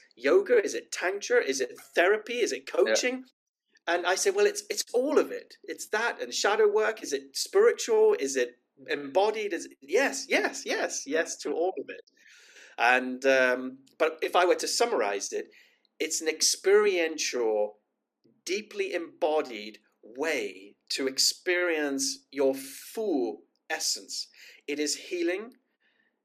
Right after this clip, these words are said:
Speaker 1: because it helps you release the contractions and contortions where you've held trauma that is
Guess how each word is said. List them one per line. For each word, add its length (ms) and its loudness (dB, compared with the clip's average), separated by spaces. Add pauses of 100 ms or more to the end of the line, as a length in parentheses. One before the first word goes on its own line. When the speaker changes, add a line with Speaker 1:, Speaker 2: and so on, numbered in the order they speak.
(220)
Speaker 1:
because 280 0
it 140 2
helps 380 -4
you 300 -4 (440)
release 840 0
the 80 -4
contractions 960 -4
and 160 -8
contortions 880 -4 (320)
where 140 0
you've 200 -2
held 380 0
trauma 480 0
that 180 -2
is 320 -4